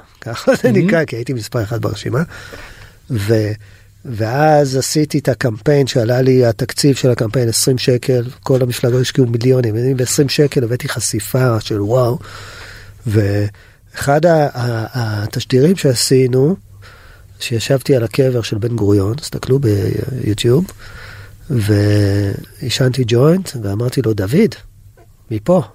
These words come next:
Speaker 1: מהנגב, פה, יגדלו קנאביס, וייצאו עוד לעולם, אתה תראה." וכל הפרשנים
Speaker 2: זה היה נשמע
Speaker 1: והפוליטיקאים
Speaker 2: כאילו
Speaker 1: אה,
Speaker 2: הושפעת מהחומר ששאפת.
Speaker 1: אה, לגמרי, כן,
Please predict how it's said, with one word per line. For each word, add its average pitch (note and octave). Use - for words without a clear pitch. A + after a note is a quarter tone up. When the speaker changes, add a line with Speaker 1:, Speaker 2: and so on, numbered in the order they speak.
Speaker 1:
מהנגב, G2+
פה, E3+
יגדלו A#2+
קנאביס, C#3+
וייצאו A#2+
עוד F#3+
לעולם, D#3+
אתה -
תראה." G3+
וכל A#2
הפרשנים F3+
Speaker 2:
זה F3+
היה D#3+
נשמע F3
Speaker 1:
והפוליטיקאים F3
Speaker 2:
כאילו A3
Speaker 1:
אה, F#3
Speaker 2:
הושפעת A3+
מהחומר A3
ששאפת. A3
Speaker 1:
אה, G#2
לגמרי, B2
כן, D4